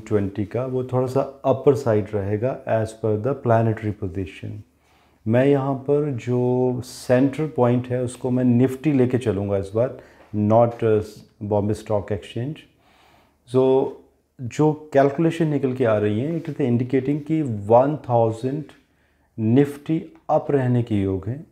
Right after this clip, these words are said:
इस मंथ में, जुलाई में। लेकिन मैं ये भी कहना चाहूँगा कि अभी भी ऐसा कोई टूल नहीं बना है किसी भी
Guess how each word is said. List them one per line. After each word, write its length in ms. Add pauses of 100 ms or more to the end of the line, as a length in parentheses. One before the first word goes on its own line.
(120)
इस 240
मंथ 180 (160)
में, 120 (1000)
जुलाई 400
में। 240 (960)
लेकिन 440
मैं 200
ये 140
भी 100
कहना 280
चाहूँगा 420
कि 500 (180)
अभी 300
भी 200
ऐसा 300
कोई 340
टूल 380
नहीं 280
बना 300
है 360 (1080)
किसी 320
भी 460